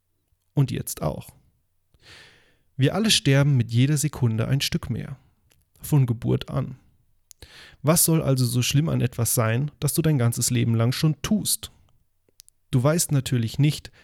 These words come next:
wie lange dein Leben dauern wird. Das ist meiner Meinung nach auch gut so. Aber du kannst dich damit trösten, dass du vom Sterben schon einen gewissen Teil abgeleistet hast. Du hast also gar nicht mehr das volle Paket vor dir. Nicht nur einen Tod gibt es,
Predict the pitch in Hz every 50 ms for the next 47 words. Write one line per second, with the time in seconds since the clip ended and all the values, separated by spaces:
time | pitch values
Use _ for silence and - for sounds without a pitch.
0 | _ _ - 139 131 131 120 120 110 113 110 107 110 - - - - - 147 156
1 | 131 113 117 - - - - - _ _ _ _ _ _ _ _ _ _ _ -
2 | 139 131 - - - - 117 110 - - 110 110 117 110 107 107 107 107 - -
3 | - - - - 165 190 - - - - - - _ _ _ - - - - -
4 | - - - 165 180 185 214 - - - 131 127 127 - - - - - 131 123
5 | 120 - - - - 123 113 113 113 - - - 156 151 143 - - 151 - -
6 | 127 113 - - - - 117 110 110 113 135 143 - - 156 139 139 143 139 127
7 | 120 107 117 - - 147 143 - - 131 120 120 127 - - - - 202 - -
8 | - 117 104 - - - - - - - - - - - - - _ _ _ _
9 | _ _ _ _ _ _ _ _ _ _ _ _ - - - - - - - 143
10 | 135 151 175 - - - 143 123 127 120 - 120 117 123 151 156 - - 165 160
11 | 156 151 - - - - 139 123 127 - - 131 - - 131 123 - - - -
12 | 180 196 190 - - - - - - _ _ _ _ _ _ _ _ _ _ _
13 | _ _ _ _ _ _ _ _ _ _ _ _ _ _ _ _ _ _ _ _
14 | - 147 170 - - - 151 139 - 127 156 190 208 208 170 131 - - - -
15 | - - - - - - - - - - - - -